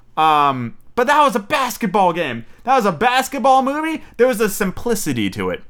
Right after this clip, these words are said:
and I enjoyed that. This isn't basketball. The game they played was not basketball. There was a ball and baskets, and that's where the similarities end. Because of all the dumb power-ups and the style bonuses, it wasn't basketball. You can't call it a basketball movie.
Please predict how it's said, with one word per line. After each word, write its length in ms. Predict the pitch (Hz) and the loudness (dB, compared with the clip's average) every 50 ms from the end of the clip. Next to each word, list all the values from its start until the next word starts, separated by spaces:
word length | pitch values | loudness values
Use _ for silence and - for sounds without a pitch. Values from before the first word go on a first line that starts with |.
| - - - | -20 -18 -12
and 100 | - 147 | -6 -4
I 100 | 175 190 | -2 -2
enjoyed 480 | 190 185 180 165 143 170 175 160 151 131 | -2 -2 -4 -2 0 2 2 2 2 0
that. 320 | 113 107 95 90 85 - - - - - - - - | -2 -2 -2 -2 -4 -8 -14 -20 -20 -20 -20 -18 -12
This 300 | - 147 220 302 - - | -2 0 0 0 2 0
isn't 260 | 302 294 226 240 254 202 | 0 0 0 0 0 0
basketball. 680 | 226 220 214 208 190 - 196 180 147 160 131 113 101 101 | 2 2 2 0 0 -4 -6 -4 -2 -2 -2 -2 -4 -6
The 120 | 120 135 | -6 -4
game 260 | - 208 247 269 269 | -2 -2 -2 0 0
they 160 | 254 262 254 | 0 0 0
played 300 | 208 208 233 240 240 208 | 0 0 2 2 2 2
was 200 | 180 165 160 151 | 2 2 0 2
not 300 | 151 160 160 151 147 139 | 2 4 6 6 6 4
basketball. 640 | 127 151 151 139 131 127 - - 120 110 98 90 - - - - | 4 2 0 0 0 -2 -4 -6 -6 -6 -6 -8 -10 -16 -12 -2
There 220 | - 170 208 208 196 | 0 2 2 2 0
was 140 | 190 165 151 | 0 -2 -2
a 60 | 156 | -2
ball 420 | 131 160 196 214 220 226 226 226 | 0 2 4 4 6 6 6 4
and 220 | 196 175 175 160 151 | 2 0 -2 0 2
baskets, 560 | 240 269 302 285 226 - - 170 170 - - | 2 2 4 2 0 0 2 2 2 2 0
and 180 | - 175 160 160 | -4 -6 -2 0
that's 240 | 180 180 180 180 - | 0 0 0 0 0
where 120 | 175 175 | -2 -2
the 80 | 147 - | -2 0
similarities 640 | - 202 185 175 175 170 165 165 156 151 147 127 | -2 0 2 2 4 4 4 4 4 2 2 0
end. 240 | 139 135 107 92 - - - - - - | 0 0 0 -2 -6 -14 -20 -20 -10 -6
Because 280 | - 139 147 254 269 | -2 0 0 2 2
of 60 | 294 | 2
all 120 | 294 285 269 | 2 4 4
the 80 | 262 | 4
dumb 320 | 226 175 226 233 262 262 190 | 4 4 4 2 2 2 0
power-ups 580 | 220 220 220 220 233 226 220 214 214 214 - | 0 2 2 4 4 4 4 4 2 0 -2
and 120 | 208 196 185 | -4 -4 -4
the 80 | 185 | -4
style 400 | 175 - 254 240 240 262 262 254 | -2 -2 0 2 4 4 4 2
bonuses, 720 | 214 160 160 147 139 135 127 120 - 123 120 135 135 - - - - - - - - | 2 2 0 0 0 -2 -4 -4 -2 -2 -2 -2 -4 -8 -12 -20 -20 -20 -20 -6 -2
it 180 | 190 226 220 | -2 0 0
wasn't 500 | 220 220 240 240 226 233 170 214 220 202 | 2 4 4 4 4 4 2 -2 -4 -4
basketball. 800 | 190 233 233 269 262 240 - - 170 127 127 120 98 85 78 - - - - - - - | -2 0 2 2 0 0 -2 -6 -8 -6 -4 -6 -6 -6 -8 -8 -8 -8 -6 -6 -8 -6
You 140 | - 214 233 | -4 -4 -2
can't 240 | 190 302 311 302 233 | 0 0 0 0 0
call 240 | 254 262 311 320 302 | 2 4 4 4 4
it 60 | 294 | 4
a 40 | 294 | 4
basketball 460 | 320 339 349 330 - 254 254 269 247 | 2 2 2 0 0 0 0 2 2
movie. 340 | 220 226 214 165 113 - | 2 0 0 0 -2 -4